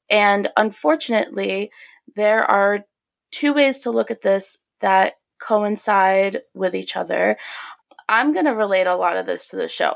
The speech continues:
obviously. So I'm gonna talk about the Higgs extra who was talking about in an all-girls school, there's gotta be a couple of lesbians.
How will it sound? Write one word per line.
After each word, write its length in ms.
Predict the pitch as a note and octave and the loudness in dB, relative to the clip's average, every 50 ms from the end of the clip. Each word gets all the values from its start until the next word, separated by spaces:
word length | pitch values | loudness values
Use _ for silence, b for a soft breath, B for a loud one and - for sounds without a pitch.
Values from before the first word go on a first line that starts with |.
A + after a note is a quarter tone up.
| - - | -2 -2
obviously. 720 | - - - - - - - - - - - - - G#3+ B B B B B B B B B | -2 -2 -2 -4 -12 -12 -10 -10 -12 -12 -12 -14 -16 -18 B B B B B B B B B
So 680 | - - - - G#3 G#3 G3+ G3+ G3+ G3+ G3 G3 G#3 G#3 b b b b b b b b - | -6 -4 0 2 2 4 4 4 4 2 2 0 -2 -6 b b b b b b b b 0
I'm 120 | A#3+ C#4+ | 2 2
gonna 160 | D#4 E4+ D#4+ D4 | 4 2 2 0
talk 280 | - - - A#3+ - | 0 0 -2 -2 -2
about 320 | A3+ - A#3 G#3 G#3 - - | 0 0 2 0 0 0 0
the 220 | G#3+ A3 G#3+ G3+ | 0 0 0 0
Higgs 520 | - - - - F#3 F3 F#3+ F#3+ F#3+ - - | -4 -6 -4 -4 -4 -4 -4 -8 -10 -4 -2
extra 680 | - G3 F#3+ - - - - G#3 G3+ G3+ G#3 G#3+ G#3 _ _ _ - | -2 -2 -2 -4 -6 -4 -2 0 2 2 0 -2 -4 _ _ _ 2
who 280 | A3 G#3+ G3+ G3 G3 | 2 4 4 4 2
was 180 | F#3+ F#3+ F#3 - | 0 -2 -4 -4
talking 400 | - - G3 G3 - G#3 G3+ F#3+ | 0 0 0 0 0 -2 -4 -4
about 560 | F#3 - G3 F#3 F#3 F#3 F#3 F#3+ F#3+ - - _ _ _ - | -2 0 0 2 2 2 2 2 0 0 -4 _ _ _ -4
in 120 | - G3 | -2 0
an 120 | G3 F#3+ - | 0 0 2
all-girls 560 | - F#3+ F#3+ G3 G3 - F#3+ F#3+ G3 G3+ G3+ | 2 2 2 2 0 0 2 2 2 2 0
school, 600 | - - - A3 G#3+ G#3 G3+ G3 G3+ G3 G3+ G#3 b b b b b - | -4 -6 -2 0 2 2 4 4 4 2 2 0 b b b b b -6
there's 180 | F3+ F3+ F3 | -4 -4 -2
gotta 240 | - F#3+ F#3+ F#3+ F#3 | 0 2 2 2 2
be 140 | F#3 G3 F#3+ | 0 0 0
a 60 | F3 | 0
couple 340 | E3+ - F#3 F#3 - F#3 F3+ | 0 0 -2 -2 -2 -4 -2
of 80 | F3+ | 0
lesbians. 840 | F3+ F3 F3+ F#3 F#3 F#3+ G3 G3+ G3 G3 G3+ G#3 G#3 G#3 - - - | 2 4 2 2 2 -2 -2 -2 -2 -2 -4 -6 -8 -8 -10 -12 -12